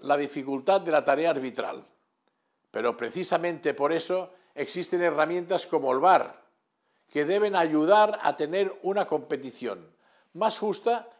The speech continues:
y no al revés. Ayer hubo varias jugadas discutibles, pero entre todas hay una que resulta primordial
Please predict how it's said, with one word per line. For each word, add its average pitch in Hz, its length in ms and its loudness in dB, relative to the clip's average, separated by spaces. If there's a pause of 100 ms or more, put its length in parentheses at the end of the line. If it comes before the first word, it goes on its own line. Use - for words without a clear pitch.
y 156 80 -4
no 160 140 4
al 139 80 4
revés. - 560 -4 (1000)
Ayer 208 300 4
hubo 220 400 4
varias 190 320 4
jugadas 165 340 2
discutibles, - 800 -16 (760)
pero 156 180 2
entre 156 220 -2
todas 233 520 0 (300)
hay 170 160 4
una 208 180 -2
que 185 160 0
resulta 185 540 0
primordial 185 720 0